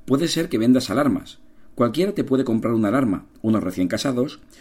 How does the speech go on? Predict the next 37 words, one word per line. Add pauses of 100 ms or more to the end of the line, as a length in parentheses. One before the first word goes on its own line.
(120)
un
cabeza
de
familia,
pero (420)
¿quién
tiene
la
mayor
probabilidad
de
convertirse
en
cliente
tuyo? (300)
Por
ejemplo, (460)
cabeza
de
familia
de
clase
alta
que
vive
en
un
chalet
y
cobra
más
de
setenta
mil
euros
al
año.